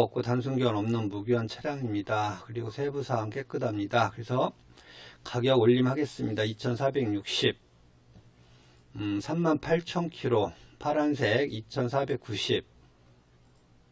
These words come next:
색상은, 네, 블루 색상 나오고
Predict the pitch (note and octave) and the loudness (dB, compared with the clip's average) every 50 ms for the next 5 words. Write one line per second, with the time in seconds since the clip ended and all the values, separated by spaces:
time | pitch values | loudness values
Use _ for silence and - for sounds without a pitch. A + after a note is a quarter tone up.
0 | _ _ _ _ _ _ _ _ _ _ _ _ - - - - _ _ - - | _ _ _ _ _ _ _ _ _ _ _ _ -20 -20 -20 -20 _ _ -14 -12
1 | E3 - - - F3 E3 D#3 D3 C3+ C3+ C#3+ E3 D#3+ D3+ A#2+ A2 A2 A2 A2 - | -12 -10 -4 0 2 4 4 4 2 2 0 0 0 0 0 0 0 -2 -2 -4
2 | - B2 B2+ B2 - B2 - - C3 B2 A#2 A2 G#2 G#2 A2 A#2 D#3+ E3+ E3+ C3+ | -4 -4 -4 -4 -6 -10 -8 -4 -2 0 0 0 0 -2 -2 0 2 2 2 2
3 | G#2+ | 0